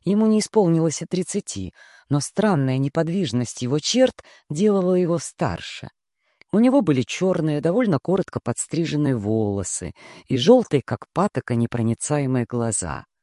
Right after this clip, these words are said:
Голос его звучал мягко, и Ричард внимал ему, машинально водя кончиком трости по узорам ковра на полу. Уже в который раз герцог убеждался,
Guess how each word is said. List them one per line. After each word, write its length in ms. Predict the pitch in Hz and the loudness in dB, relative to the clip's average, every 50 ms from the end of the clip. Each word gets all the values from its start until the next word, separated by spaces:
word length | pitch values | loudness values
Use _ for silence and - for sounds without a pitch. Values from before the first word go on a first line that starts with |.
| _ _ _ _ _ _ _ _ _ _ _ - | _ _ _ _ _ _ _ _ _ _ _ 0
Голос 380 | 156 202 262 262 254 - - | 4 4 6 6 4 2 2
его 200 | - 123 113 120 | -2 -2 -4 -4
звучал 460 | 104 101 127 127 - - 208 226 214 | -2 -2 -4 -4 -4 -2 0 0 0
мягко, 720 | 185 165 135 127 123 120 113 104 - - _ - 107 101 - _ _ _ _ _ _ _ | 0 0 0 0 0 -2 -4 -6 -10 -14 _ -10 -10 -10 -10 _ _ _ _ _ _ _
и 140 | - 202 | 0 2
Ричард 420 | 220 285 285 - 277 269 - - - | 2 2 2 2 0 -2 -2 -4 0
внимал 520 | 185 220 240 233 202 151 143 151 143 135 127 | 4 6 6 6 6 4 2 2 0 -2 -2
ему, 380 | - 139 131 123 127 120 120 107 - - - - - _ | -2 -2 -2 0 0 0 -2 -4 -6 -12 -20 -20 -14 _
машинально 680 | - 135 127 - - 127 120 165 220 254 240 214 185 139 | -2 -2 -2 0 -2 -2 0 2 2 2 2 2 2 2
водя 320 | 120 135 127 110 127 120 | 2 2 0 0 -2 -4
кончиком 560 | - - - 123 117 110 - - - - 104 107 | -4 -2 -2 -2 -2 -2 -4 -8 -6 -6 -6 -4
трости 560 | - - 190 247 240 - - - 185 180 - - - - - _ | -2 0 0 0 0 0 -2 -4 -4 -4 -4 -6 -16 -20 -20 _
по 100 | - - | -4 -2
узорам 420 | 139 127 127 113 151 175 180 143 113 | 0 0 0 0 0 0 0 -2 -2
ковра 380 | - 104 107 98 101 104 95 | -2 -4 -4 -4 -4 -4 -4
на 120 | 95 95 92 - | -6 -6 -8 -8
полу. 380 | - 90 82 80 82 80 85 - _ _ _ _ _ _ _ _ _ _ _ _ _ _ _ - | -10 -10 -10 -8 -10 -12 -12 -14 _ _ _ _ _ _ _ _ _ _ _ _ _ _ _ -6
Уже 200 | 135 123 131 143 | -2 0 0 -2
в 100 | - - | -2 -2
который 560 | - 131 - - _ 277 269 262 262 247 226 | -4 -4 -4 0 _ 4 6 8 8 8 8
раз 320 | 202 151 131 131 113 104 | 6 6 4 2 2 -2
герцог 480 | 107 101 143 170 170 - - 156 - - | -4 -4 -4 -4 -4 -4 -8 -8 -4 -4
убеждался, 760 | 139 120 139 127 123 110 117 110 92 85 - - - - - | -4 -2 -2 -4 -2 -4 -2 -2 -2 -4 -6 -10 -14 -16 -16